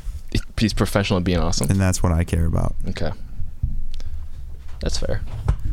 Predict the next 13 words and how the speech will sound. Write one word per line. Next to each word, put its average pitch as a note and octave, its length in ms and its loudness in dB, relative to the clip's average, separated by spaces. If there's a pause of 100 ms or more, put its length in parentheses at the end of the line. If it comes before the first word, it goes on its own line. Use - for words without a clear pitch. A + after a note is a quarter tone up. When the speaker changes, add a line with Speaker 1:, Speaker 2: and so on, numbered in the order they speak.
(440)
Speaker 1:
You C3+ 80 4
know B2+ 100 6
what? C3+ 140 4
I'm D3+ 120 2
gonna E3 100 6
say C#3 220 6
this A2 200 2
right F2+ 160 0
now. C#2 200 0 (1400)
Here's F#3 200 4
what C3 100 6
I'm G#2+ 120 4
thinking. D2 360 -2